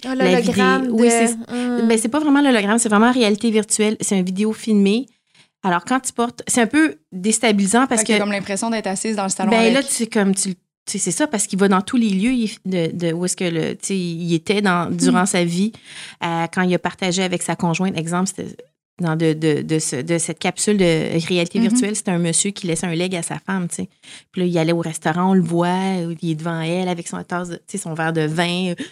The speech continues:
Speaker 2: il s'en va s'asseoir, euh, sur le divan à côté, mais t'as comme le goût de, de le toucher, <laughs> tu sais, c'est comme un
Speaker 3: Ouais,
Speaker 2: peu, tu sais,
Speaker 3: on dirait que moi,
Speaker 2: dérangeant.
Speaker 3: j'aurais, tu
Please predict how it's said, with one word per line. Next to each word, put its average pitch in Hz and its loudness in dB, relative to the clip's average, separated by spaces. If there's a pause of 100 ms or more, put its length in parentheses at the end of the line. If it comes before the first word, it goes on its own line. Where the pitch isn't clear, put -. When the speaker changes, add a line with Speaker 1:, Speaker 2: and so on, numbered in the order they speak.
(240)
Speaker 2:
il 180 -12
s'en 165 -4
va 165 -4
s'asseoir, 180 -6
euh, 165 -4
sur 165 -4
le 165 -8
divan 180 -2
à 190 0
côté, 185 -4
mais 220 2
t'as - -2
comme 185 2
le 190 6
goût 185 2
de, 226 4
de 185 0
le 175 0
toucher, - 0
<laughs> - -
tu 339 -2
sais, - -6
c'est 240 -6 (100)
comme 277 4
un 240 4
Speaker 3:
Ouais, 269 6
Speaker 2:
peu, 269 0
tu 247 -2
sais, 277 2
Speaker 3:
on 254 2
dirait - 4
que - 2
moi, - 4
Speaker 2:
dérangeant. - 2
Speaker 3:
j'aurais, 208 -2
tu 240 -2